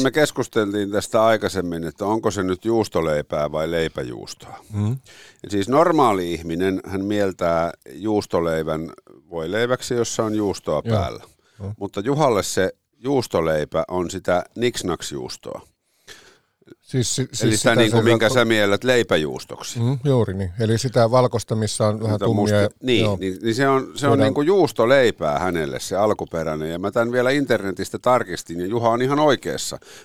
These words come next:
Speaker 1: Mutta niitä myydään siis molempia. Eli sitä samaa, eh, niksnaksjuustoa, sitä sanottiin niksnaksjuustoksi meillä kotona pienenä,
Speaker 2: Mm.
Speaker 1: niin sitä on leipäjuuston nimellä ja juustoleipä nimellä. Sitten mä Juhalle yritin sanoa, ennen kuin se nakkas tän,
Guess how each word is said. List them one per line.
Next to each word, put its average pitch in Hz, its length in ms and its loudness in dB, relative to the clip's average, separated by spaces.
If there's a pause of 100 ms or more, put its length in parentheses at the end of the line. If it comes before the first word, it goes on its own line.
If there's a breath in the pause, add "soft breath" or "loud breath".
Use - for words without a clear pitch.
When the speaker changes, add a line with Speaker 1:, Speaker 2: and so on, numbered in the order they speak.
Speaker 1:
Mutta 120 240 -2
niitä 127 220 0
myydään 123 480 4
siis 101 200 -4
molempia. 101 640 0
Eli 87 160 -4
sitä 101 140 -4
samaa, 123 500 4 (540 loud breath)
eh, - 60 -16 (120)
niksnaksjuustoa, 104 1040 -2 (200)
sitä 101 160 -8
sanottiin 117 380 -2
niksnaksjuustoksi 90 920 -4
meillä 98 300 -2
kotona 87 340 -4
pienenä, 78 600 -4
Speaker 2:
Mm. 101 200 -4
Speaker 1:
niin - 80 -10
sitä 127 320 2
on 113 240 0 (260)
leipäjuuston 120 840 2
nimellä 98 400 2 (280 soft breath)
ja 98 80 -2
juustoleipä 82 760 0
nimellä. 60 380 -12 (360 soft breath)
Sitten - 160 -10
mä 139 80 2
Juhalle 165 300 6
yritin 117 320 2
sanoa, 120 360 2
ennen 139 280 2
kuin 92 120 0
se 92 160 2 (240)
nakkas 110 500 -2
tän, 87 200 -2